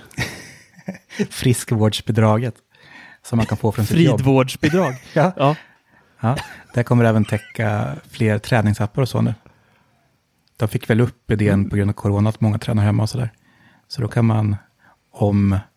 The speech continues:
Speaker 1: sin arbetsgivare godkänner det,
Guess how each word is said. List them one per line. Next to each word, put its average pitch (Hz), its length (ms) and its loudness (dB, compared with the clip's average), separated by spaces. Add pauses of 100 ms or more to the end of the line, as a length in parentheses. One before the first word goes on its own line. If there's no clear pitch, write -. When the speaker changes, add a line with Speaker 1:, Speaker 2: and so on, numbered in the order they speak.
(880)
Speaker 1:
sin 117 180 -2
arbetsgivare 98 600 -2
godkänner 107 360 0
det, 104 140 0